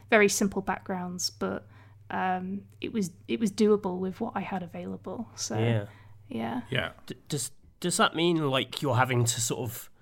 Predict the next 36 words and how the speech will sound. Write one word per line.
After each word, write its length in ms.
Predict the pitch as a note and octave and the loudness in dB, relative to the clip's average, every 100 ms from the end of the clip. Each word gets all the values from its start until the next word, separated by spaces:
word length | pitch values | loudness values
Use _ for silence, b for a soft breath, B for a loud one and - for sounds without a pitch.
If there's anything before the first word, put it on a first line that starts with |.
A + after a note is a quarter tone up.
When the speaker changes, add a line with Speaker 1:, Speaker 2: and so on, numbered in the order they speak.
| - | -6
Speaker 2:
rewind 920 | A2+ C#3 C3 B2 B2+ B2 A2 A2+ - | 0 2 2 4 4 6 4 2 2
twenty 420 | - C3 A2 B2 | 4 6 6 4
years 380 | A#2 A#2+ A#2 A2 | 6 6 6 4
of 260 | A#2+ - - - | 2 -2 -10 2
being 340 | C#3+ B2+ A2+ | 4 6 6
online 480 | A2 G#2+ G#2+ G#2 G2+ | 4 2 0 0 -2
to 140 | - A#2 | -2 0
get 140 | B2 | 2
into 240 | G#2+ G#2 A#2+ | 2 0 2
the 60 | |
headset, 440 | B2+ A#2+ - B2 - | 2 4 2 0 -4
uh, 220 | - C3+ | -4 0
the 80 | B2+ | 2
mindset, 540 | C3 B2 A#2 - A2 | 4 6 6 4 2
and 160 | - A2+ | 0 0
you're, 160 | A2+ A2 | 0 0
like, 220 | A2+ A2 | -2 2
Speaker 1:
<laughs> 0 | |
Speaker 2:
writing 500 | B2 A2+ - A2 G#2 | 4 4 2 0 -2
the 80 | G#2+ | -6
game? 300 | G2+ E2+ - B B - | -8 -10 -12 B B 4
Like, 180 | A3+ A3+ | 8 10
how 240 | A#3 A3+ | 10 8
do 100 | - | 6
Speaker 1:
Yeah. 80 | C3+ | 2
Speaker 2:
you, 180 | - A#2 - | -2 -8 -10
did 140 | C3+ | 0
you 80 | D#3 | 4
ever 140 | E3 E3 | 4 6
write 240 | D3+ C#3 | 4 6
something 280 | - A#2 A#2 | 4 4 2
and 100 | A2 | 2
think, 340 | C3 A#2 - b b - | 2 2 -2 b b 6
"Oh, 200 | C3+ A#2+ | 8 10
that's 260 | A#2 - C#3 | 8 8 4
actually, 400 | A#2+ - A2+ | 2 0 -2